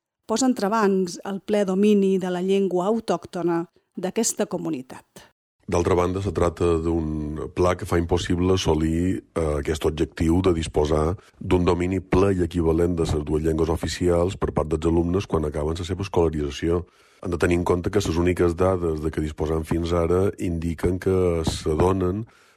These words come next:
Speaker 2: eh, vint punts percentuals de diferència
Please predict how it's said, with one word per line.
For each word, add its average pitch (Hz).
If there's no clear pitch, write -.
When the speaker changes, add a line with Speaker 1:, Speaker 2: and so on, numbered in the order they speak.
Speaker 2:
eh, 85
vint 98
punts 92
percentuals 82
de 82
diferència 87